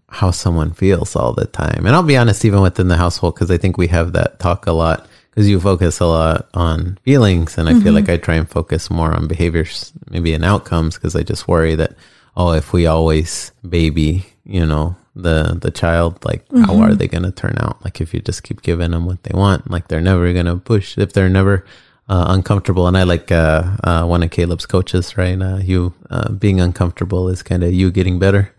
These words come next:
Speaker 1: Uh,
Speaker 2: Yeah, means
Speaker 1: that's
Speaker 2: improvement.
Speaker 1: Yeah. And, uh, that's what I'm, uh, I'm, I'm more of a believer. I think that school of thought, rather than being comfortable or,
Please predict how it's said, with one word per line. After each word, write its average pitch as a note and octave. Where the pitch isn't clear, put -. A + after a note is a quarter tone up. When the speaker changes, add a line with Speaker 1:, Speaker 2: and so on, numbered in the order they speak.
Speaker 1:
Uh, G#2
Speaker 2:
Yeah, A#3+
means G3+
Speaker 1:
that's A3
Speaker 2:
improvement. G3
Speaker 1:
Yeah. F2
And, E2
uh, D#2+
that's F#2
what F2
I'm, E2
uh, D#2+
I'm, -
I'm F2
more F#2
of D#2+
a E2
believer. E2
I E2
think E2
that -
school D#2+
of E2+
thought, E2+
rather E2+
than F2
being F2
comfortable E2
or, G2